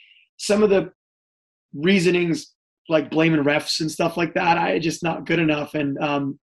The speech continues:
I, I don't, you know, I don't like to use excuses. And I, and for me, that's not it. But I think that ultimately players have to look in the mirror because it's, it's not, it's something that has to be fixed. Um,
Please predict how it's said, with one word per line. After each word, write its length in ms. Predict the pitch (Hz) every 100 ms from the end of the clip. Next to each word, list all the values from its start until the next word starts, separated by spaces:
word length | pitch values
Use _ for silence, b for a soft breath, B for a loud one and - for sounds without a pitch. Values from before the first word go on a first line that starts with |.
| -
I, 140 | 170
I 140 | -
don't, 260 | 170 180 160 -
you 100 | 160
know, 60 |
I 60 | 160
don't 100 | 175
like 140 | 160
to 60 | 160
use 120 | 143
excuses. 480 | 135 - 139 131 143
And 100 | 135
I, 100 | 139
and 320 | 143 139 135 - _ - _ -
for 80 |
me, 140 | 165 170
that's 200 | 156 151
not 280 | 151 147 143
it. 160 | 147
But 100 | 147
I 100 | 143
think 260 | 143 165 160
that 180 | 160 151
ultimately 360 | 160 156 156
players 280 | 151 147 147
have 120 | 143 -
to 60 |
look 140 | 143 147
in 80 |
the 60 | 139
mirror 160 | 135 147
because 300 | 139 143 131
it's, 260 | - - b b _ -
it's 220 | 156 -
not, 280 | 147 143 151
it's 100 | -
something 220 | 175 170
that 120 | 156
has 200 | 139 143
to 80 | -
be 160 | 131 123
fixed. 400 | 170 170 - - _ _ _
Um, 380 | 147 143 139